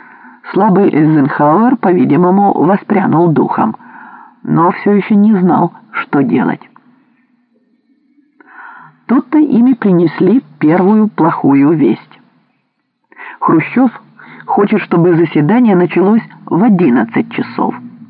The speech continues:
а не в десять, как договаривались ранее. К тому же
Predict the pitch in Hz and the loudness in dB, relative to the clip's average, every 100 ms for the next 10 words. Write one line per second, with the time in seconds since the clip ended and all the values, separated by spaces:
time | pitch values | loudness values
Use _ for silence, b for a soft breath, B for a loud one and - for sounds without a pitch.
0 | - - - 240 254 208 139 147 160 156 | -20 -10 -2 2 2 2 2 2 2 0
1 | - - 160 156 127 131 147 196 190 - | -2 0 0 2 2 2 2 0 0 -2
2 | - - - - _ _ _ _ _ _ | -4 -4 -8 -12 _ _ _ _ _ _
3 | _ _ - B B - 185 151 135 180 | _ _ -16 B B -4 0 2 2 2
4 | 240 | 0